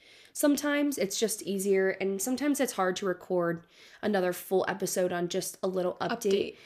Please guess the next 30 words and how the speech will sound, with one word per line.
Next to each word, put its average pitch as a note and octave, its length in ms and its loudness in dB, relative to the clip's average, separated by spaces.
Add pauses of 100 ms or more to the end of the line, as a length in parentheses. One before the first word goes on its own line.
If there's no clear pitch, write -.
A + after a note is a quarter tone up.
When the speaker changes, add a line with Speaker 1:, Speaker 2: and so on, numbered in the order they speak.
(140)
Speaker 1:
But F#4 120 2
we C#4 140 6
also C4 320 4
like A3 280 4
to, A#3 120 -2
like, F#3+ 160 2 (120)
watch A3 300 2
the G3 80 2
cases F#3+ 420 0
we G3 120 4
cover, F#3+ 340 -2
especially F#3+ 540 2
ones F3+ 320 0
that F#3 140 -2
are F3 60 2
either, F3 260 2
like, E3+ 200 0 (340)
have B3 120 0
just B3 180 0
been G3+ 120 2
solved F#3 260 0
that F3+ 80 -4
haven't F#3 240 -4
went - 160 -4
to G#3+ 80 -8
trial A3+ 420 2
yet, G#3+ 260 2
like E3+ 240 -2
this A#3 220 0
case. G#3 540 2